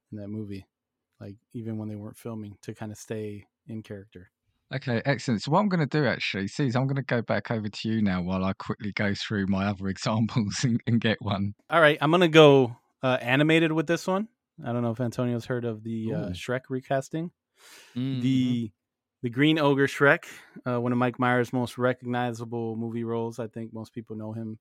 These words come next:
Speaker 1: uh, playing that role of Shrek. Originally, uh, Chris Farley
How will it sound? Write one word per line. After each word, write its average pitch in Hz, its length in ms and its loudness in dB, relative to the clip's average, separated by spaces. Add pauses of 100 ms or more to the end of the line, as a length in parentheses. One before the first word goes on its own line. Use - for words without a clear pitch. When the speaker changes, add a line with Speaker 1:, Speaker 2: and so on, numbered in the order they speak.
(140)
Speaker 1:
uh, 107 140 -14 (120)
playing 113 280 -10
that 110 160 -12
role 110 220 -10
of 104 60 -20
Shrek. 117 280 -10 (720)
Originally, 127 880 -2
uh, 113 200 -10
Chris - 240 -6
Farley 120 500 -2